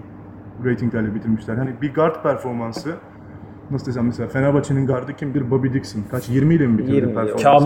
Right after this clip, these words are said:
Speaker 1: reytingi?
Speaker 3: abi yani.
Speaker 1: Ya mesela
Speaker 3: Gece rüyanda görsen uyanırsın su diye yani.
Speaker 1: Tom Hurtel yine oynadığı sürelerde otuz dakikanın üstünde Efes'te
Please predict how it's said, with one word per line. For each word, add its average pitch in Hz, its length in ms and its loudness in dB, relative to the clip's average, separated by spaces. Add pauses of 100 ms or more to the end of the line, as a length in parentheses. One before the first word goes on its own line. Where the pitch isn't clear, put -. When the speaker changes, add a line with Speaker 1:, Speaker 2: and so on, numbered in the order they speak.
(140)
Speaker 1:
reytingi? 151 40 10
Speaker 3:
abi 143 280 8
yani. 120 420 4
Speaker 1:
Ya 120 60 2 (200)
mesela 170 340 2
Speaker 3:
Gece 131 260 6
rüyanda 147 340 8
görsen 147 320 6
uyanırsın 143 420 6
su 135 220 2
diye 110 220 4
yani. 98 100 6
Speaker 1:
Tom 160 160 6
Hurtel 165 380 4
yine 131 200 0 (160)
oynadığı 127 240 0
sürelerde 113 340 -2
otuz 123 240 -2
dakikanın 120 280 0
üstünde 120 240 -2
Efes'te 120 420 -6